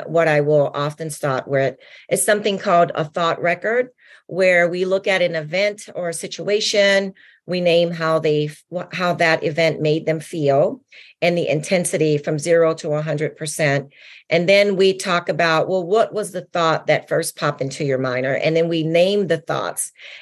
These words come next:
And then I teach the concept that there's nothing on the outside of you that can make you feel anything. It's what you're thinking of,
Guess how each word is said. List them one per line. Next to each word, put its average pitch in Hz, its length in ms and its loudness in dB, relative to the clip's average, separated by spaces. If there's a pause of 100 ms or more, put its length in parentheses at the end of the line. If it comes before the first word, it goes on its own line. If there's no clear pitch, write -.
And 190 120 2
then 233 140 2
I 220 100 2
teach 214 400 -6
the 190 120 2
concept 170 880 0
that 151 460 0 (300)
there's 208 220 -2
nothing 240 420 0
on 208 120 0
the 196 140 -4
outside 180 500 0
of 170 80 -2
you 160 120 -2
that 143 180 2
can 160 120 -6
make 160 220 -2
you 147 60 -6
feel 147 380 0
anything. 151 520 -2
It's - 180 -6
what 190 220 2
you're 160 100 0
thinking 196 400 -4
of, 139 180 0